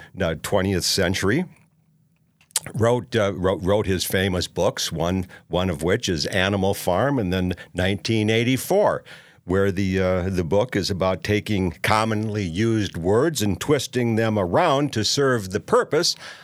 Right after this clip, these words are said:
of the, uh, uh, of the attacker, possibly, or of one's agenda.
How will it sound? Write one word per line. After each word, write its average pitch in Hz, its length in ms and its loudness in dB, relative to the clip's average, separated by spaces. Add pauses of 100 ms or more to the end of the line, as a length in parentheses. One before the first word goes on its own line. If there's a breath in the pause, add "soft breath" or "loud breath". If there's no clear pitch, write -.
(140 loud breath)
of 131 340 2
the, 160 320 2
uh, 165 320 4 (420 loud breath)
uh, 147 180 2 (100)
of 156 180 2
the 185 140 0
attacker, 185 640 0
possibly, 82 720 -2 (260 soft breath)
or 143 240 2
of 143 360 2
one's 117 600 0 (300 loud breath)
agenda. 110 640 2